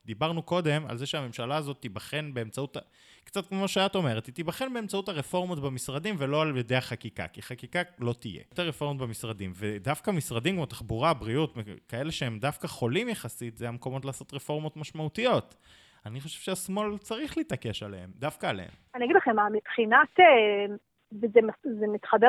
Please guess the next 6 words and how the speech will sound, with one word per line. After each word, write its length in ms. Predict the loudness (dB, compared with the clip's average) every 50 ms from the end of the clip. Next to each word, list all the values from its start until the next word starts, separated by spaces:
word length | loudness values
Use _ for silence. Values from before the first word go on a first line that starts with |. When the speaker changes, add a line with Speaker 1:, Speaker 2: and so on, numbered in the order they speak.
| 12
Speaker 2:
גם 140 | 12 10 8
לתיק 340 | 8 2 0 -4 -2 2 2
הזה, 240 | 4 6 8 8 8 8 6 _ -16 -16 -14 -14 -14 -12 -8
מבחינת 420 | -2 2 6 8 8 8 8 8
ייעול 480 | 8 8 8 10 12 12 12 12 12 12 12 6 _ _ _ 0
וביצוע, 580 | 0 0 0 -4 -14 _ 2 6 10 10 12